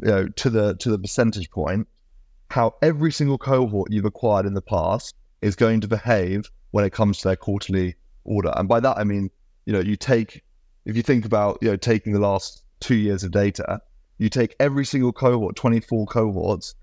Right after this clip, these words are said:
and you, and you basically plot in the month of June exactly the retention rate across all twenty-four cohorts in that month of June. And, you know, if you do that and you're correct enough times,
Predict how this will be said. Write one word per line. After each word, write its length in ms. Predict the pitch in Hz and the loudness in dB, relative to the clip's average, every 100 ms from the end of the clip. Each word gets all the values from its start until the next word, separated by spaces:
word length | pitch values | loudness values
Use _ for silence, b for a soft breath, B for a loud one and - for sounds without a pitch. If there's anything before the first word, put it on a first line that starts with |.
| _ _ _ | _ _ _
and 200 | 104 107 | 2 2
you, 400 | 104 110 107 110 - _ _ _ _ - - - _ - | 2 0 0 -2 -6 _ _ _ _ -20 -20 -20 _ 0
and 180 | 110 | 2
you 120 | 110 104 | 2 2
basically 540 | 123 117 107 110 107 | 2 2 -2 -2 -2
plot 600 | - - 143 95 110 - - _ - - _ | -2 0 2 4 0 -4 -20 _ -20 -20 _
in 140 | 131 | 2
the 80 | 127 | 2
month 320 | 127 123 107 | 2 2 0
of 80 | 117 | -4
June 480 | 104 120 98 95 135 - _ _ - | -2 0 0 -2 -6 -10 _ _ -2
exactly 880 | 113 104 117 147 - - 113 107 131 _ _ | -2 0 0 0 -2 -4 -2 -2 -6 _ _
the 80 | 110 | 0
retention 540 | 110 - 143 127 104 | 2 2 0 0 -2
rate 200 | 98 101 - | 0 0 -2
across 260 | - 117 - | -4 -6 -2
all 240 | 175 175 | -2 -2
twenty-four 520 | - 151 143 - 131 | -2 0 0 0 -2
cohorts 440 | 120 113 104 95 - | 0 0 0 -2 0
in 140 | 107 | 0
that 160 | 110 - | 0 0
month 220 | 107 92 | -2 -2
of 80 | 98 | -2
June. 300 | 104 92 - _ _ _ _ _ _ _ | -2 -2 -6 _ _ _ _ _ _ _
And, 460 | 107 110 110 110 - - _ _ - | -2 0 2 0 -2 -10 _ _ 0
you 80 | 123 | 0
know, 60 | - | 2
if 200 | 117 - | -2 -2
you 220 | 135 180 | 0 0
do 260 | 135 165 147 | 2 2 2
that 180 | 104 - | 0 0
and 120 | 113 | 0
you're 160 | 113 110 | 0 0
correct 560 | - 139 110 101 - - | 0 0 0 -4 -6 -2
enough 280 | 117 117 | 0 0
times, 640 | - 110 92 92 123 - | 0 -2 0 -2 -4 -8